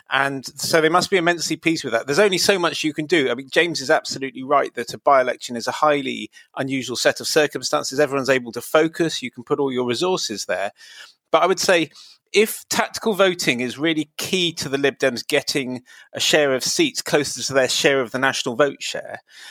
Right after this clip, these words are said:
then they need two things with tactical voting. One, obviously, voters to have the technical ability, uh, to work out where they should be putting their vote, which is difficult. I mean, after all, in Tiverton, they came third before. So the voters seem to have some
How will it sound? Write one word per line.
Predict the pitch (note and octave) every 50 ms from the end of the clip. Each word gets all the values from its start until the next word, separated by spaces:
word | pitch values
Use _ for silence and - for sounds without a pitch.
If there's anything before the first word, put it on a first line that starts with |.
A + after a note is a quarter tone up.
| - _ _
then | - C#3 D3+ D3+ D3+ D3+ D3+ D3+ - - - _
they | - D#3
need | E3 F3+ G3+ G3 E3
two | - - G#3+ G3+
things | - - G3 G3 F#3 - -
with | B2 -
tactical | - C3+ - - - B2+ A2+
voting. | G#2+ G#2+ G#2 - - B2 C3
One, | E3 F#3+ G3+
obviously, | D#3 F3 F#3 F3 G3 - - G3 D#3+ D3+ C#3+ - - - - _
voters | - B2 A#2+ E3+ F3 E3+ E3+ - D#3 C#3+ -
to | -
have | D3+ D#3 D3 -
the | D3
technical | - - G3 D#3+ - C#3+ - - D3+ C#3+
ability, | B2+ - - D3+ D3+ D3+ D3 - - B2+ A2 G2 F#2+ - _ - - _ _ _ _ _ _ -
uh, | C3+ C3 B2+ - -
to | - - D3
work | C3+ E3 D#3+ D3 C#3 -
out | D3+ C3+ B2+ A2+ F2 - - _ _ _
where | D3+ C#3+ D3+ C#3+ C#3+
they | C3+ C3 B2+
should | B2+ - - A#2 -
be | C3+
putting | - - E3+ D#3 - C3 A2
their | G2 G#2 F#2+ F#2+ F#2 - _ _
vote, | - G2 G2+ -
which | - D#3+ - -
is | E3 E3+
difficult. | - A3+ G#3+ - E3 D#3+ - G2+ F#2 F2 - - - -
I | D#3+
mean, | D3+ D#3+
after | F3+ F3 E3+ - E3+
all, | D3+
in | D3 C3+
Tiverton, | - - F3+ F3 D#3+ - C3
they | B2 C3+
came | C#3 - D#3+ D3 C#3
third | - - - F#3+ F#3+ F3 D3 A2+ G#2 A2+ - _ - _ _
before. | C3+ - - A2+ F#2+ G2
So | - - C#3
the | C3 C#3+
voters | D3+ F3+ F#3+ F3+ - D#3
seem | - - F#3+ E3+ -
to | E3+
have | D#3 F3 E3+ D#3
some | - F3 D#3+ D#3